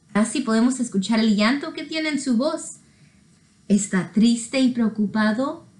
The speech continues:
Él extraña mucho a su osito. De puntitas caminó y caminó,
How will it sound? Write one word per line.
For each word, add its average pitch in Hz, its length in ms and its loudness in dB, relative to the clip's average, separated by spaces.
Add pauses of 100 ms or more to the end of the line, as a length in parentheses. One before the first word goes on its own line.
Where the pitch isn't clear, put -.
(520)
Él 294 140 0
extraña 302 500 -4
mucho 359 360 2
a - 80 -2
su - 160 -6
osito. 226 580 -2 (2750)
De 392 140 4
puntitas 403 840 2
caminó 262 720 8
y 277 180 4
caminó, 190 580 8